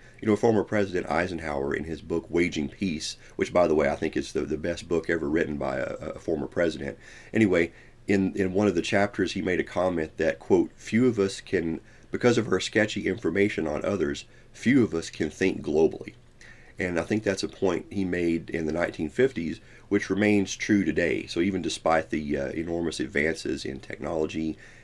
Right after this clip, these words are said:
and the availability of information to each and every one of us, it remains a fact that it's still, it's still a, uh,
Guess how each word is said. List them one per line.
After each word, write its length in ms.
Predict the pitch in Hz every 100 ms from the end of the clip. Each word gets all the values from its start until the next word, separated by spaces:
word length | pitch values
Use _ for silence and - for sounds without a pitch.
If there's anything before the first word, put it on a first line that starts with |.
| -
and 140 | 78 76
the 80 |
availability 760 | 73 87 87 80 101 110 98 82
of 80 | 76
information 600 | 85 - 76 85 95 76
to 100 | -
each 160 | 87 85
and 80 |
every 160 | 76 65
one 200 | 98 127
of 100 | 92
us, 220 | 78 - - - - -
it 140 | 110
remains 420 | 104 92 107 107
a 60 | 82
fact 420 | - 117 95 -
that 180 | 87 82
it's 120 | 78
still, 320 | - 104 107 101
it's 180 | - -
still 300 | 101 107 90
a, 180 | 80
uh, 180 | 76 76